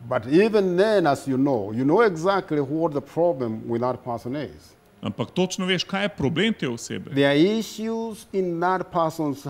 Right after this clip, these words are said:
Speaker 1: heart
Speaker 2: So stvari v srcu te osebe,
Speaker 1: that needs to be dealt with.
Speaker 2: s katerimi je treba obračunati.
Speaker 1: And you, when you talk with that individual,
Speaker 2: In ko govoriš s to
Speaker 1: you'll be
Speaker 2: osebo,
Speaker 1: able to know exactly where the problem is coming
Speaker 2: boš
Speaker 1: from.
Speaker 2: točno vedel, od kje prihaja
Speaker 1: It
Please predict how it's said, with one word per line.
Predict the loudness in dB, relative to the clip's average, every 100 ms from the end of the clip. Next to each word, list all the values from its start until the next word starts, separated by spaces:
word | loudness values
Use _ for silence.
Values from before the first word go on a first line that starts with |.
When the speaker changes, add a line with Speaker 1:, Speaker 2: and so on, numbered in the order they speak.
| -4
Speaker 1:
heart | 0 0 -2 -8 -18 -20 _ _
Speaker 2:
So | -14 -6 -2 -2 -2
stvari | -4 0 0 0
v | -2
srcu | -4 -2 -2 -4 -8
te | -8 -6
osebe, | -6 -6 -2
Speaker 1:
that | -2 2
needs | 4 6 8 8 4 -4
to | -4
be | -2 -2
dealt | 0 0 0 -2
with. | -4 -2 -4
Speaker 2:
s | -6
katerimi | -6 -2 0 2 2 -2
je | 0
treba | 0 2 2
obračunati. | 2 0 -2 -2 -4 -4 -6 -10 -6
Speaker 1:
And | -4 0
you, | 0
when | 2 2
you | 0
talk | -2 4 6 6
with | 0 0
that | 2 2
individual, | 2 0 -2 -4 -6 -2
Speaker 2:
In | -2
ko | 0 0
govoriš | 0 2 2 0 -2
s |
to | -2 -2 -2 -6 -6
Speaker 1:
you'll | 0 4 4 4
be | 4
Speaker 2:
osebo, | 4 4
Speaker 1:
able |
to | 2
know | 2 4 4
exactly | 2 0 0 0 0 -2
where | 0 2
the | 2
problem | 0 -6 -6 -6
is | -6
coming | -6 -4 -4
Speaker 2:
boš | -4
Speaker 1:
from. | -2
Speaker 2:
točno | -4 -2 -4 -2
vedel, | -2 0 0 -2
od | -4 -4
kje | -4
prihaja | -4 -8 -8 -2
Speaker 1:
It | 0